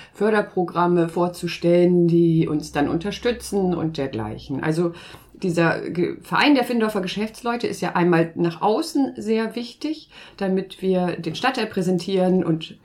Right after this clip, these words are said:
die Aufenthaltsqualität stärken und dergleichen, was wir euch schon erzählt haben.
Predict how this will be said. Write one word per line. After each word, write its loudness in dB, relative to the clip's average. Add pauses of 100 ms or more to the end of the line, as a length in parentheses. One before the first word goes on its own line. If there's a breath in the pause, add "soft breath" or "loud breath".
(120)
die -4
Aufenthaltsqualität -2
stärken -6
und -8
dergleichen, -2
was -10
wir -4
euch -6
schon -8
erzählt -4
haben. -4